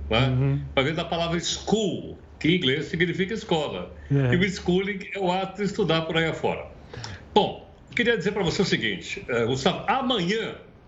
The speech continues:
Speaker 1: as academias de ginástica no estado norte-americano de Geórgia vão reabrir. Então, você que gosta de fazer um exercício e tal, as academias começam a abrir amanhã em alguns estados americanos.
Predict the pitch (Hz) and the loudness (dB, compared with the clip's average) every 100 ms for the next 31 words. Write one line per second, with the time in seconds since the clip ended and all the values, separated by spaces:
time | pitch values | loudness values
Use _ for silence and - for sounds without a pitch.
0 | - - - - - - - - 151 156 | -20 -20 -20 -20 -20 -20 -20 -2 0 0
1 | 175 185 202 180 175 233 214 - 175 139 | 0 0 2 2 2 2 0 -2 -6 -4
2 | 127 156 160 - 160 160 156 - - 120 | -2 -2 -2 -4 0 0 0 -8 -2 0
3 | 120 - 185 170 160 160 135 135 135 143 | 2 2 2 2 -2 0 2 2 0 -2
4 | 135 131 131 107 156 165 170 151 165 135 | -2 0 0 0 0 0 -4 -2 0 0
5 | 151 101 95 - - - - - - 180 | -2 -2 -6 -8 -18 -20 -18 -18 0 4
6 | 180 208 196 180 175 165 160 135 143 135 | 4 2 0 0 2 2 -2 -2 -2 0
7 | 143 117 110 170 131 135 143 170 165 165 | 0 2 0 0 0 0 0 -2 -2 -2
8 | 151 135 165 143 147 135 156 139 151 165 | -2 0 0 0 0 0 0 0 0 0
9 | 131 139 175 151 113 185 165 147 - 165 | 0 0 0 -2 -2 -2 0 0 0 0
10 | 165 147 127 110 78 - - | 0 0 0 -2 -4 -12 -18